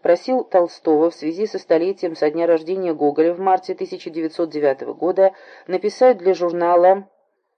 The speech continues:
«Жизнь для всех» заметку о нем. Перечитывая в то время сочинение Гоголя, Толстой в дневнике заметил: «Главное несчастье его всей деятельности — это его покорность установившемуся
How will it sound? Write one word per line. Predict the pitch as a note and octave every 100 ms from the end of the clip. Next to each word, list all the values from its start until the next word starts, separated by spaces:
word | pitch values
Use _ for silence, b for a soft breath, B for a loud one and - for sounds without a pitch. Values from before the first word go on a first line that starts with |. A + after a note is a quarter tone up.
| _ _ _ _ _ _ _ _ _
«Жизнь | E3 E3+ A#3 F3 D3+ B2
для | C3+ F3+ G#3
всех» | E3+ - F3 G3+ F#3
заметку | E3+ D#3 D3+ - E3+
о | D#3+
нем. | C#3 A#2 C3+ b b b b b _ _ _
Перечитывая | G3+ G#3 - B3+ G#3+ G3
в | F#3
то | - F#3+
время | F#3+ G#3 F#3
сочинение | E3+ - F#3 F#3 F3
Гоголя, | D3+ G3+ A3 D3 C3+
Толстой | D#3+ D#3+ - D3 C#3+
в |
дневнике | F#3 F3+ E3+ D#3+ F3
заметил: | E3+ E3+ C#3 A#2+ G#2 - _ b b b -
«Главное | A3 C4 B3+
несчастье | A3+ G#3 - G#3+ G#3 F#3+ E3+
его | E3+ E3+ F#3
всей | F3 - E3
деятельности — | D3+ A3+ G#3+ D#3 C#3 C3+ E3+
это | E3+ F3
его | E3+ E3
покорность | - D#3 - A#3 F3+ C#3 - -
установившемуся | E3+ F3 E3 D#3+ G3+ G#3+ - D3+ C#3+ - A#2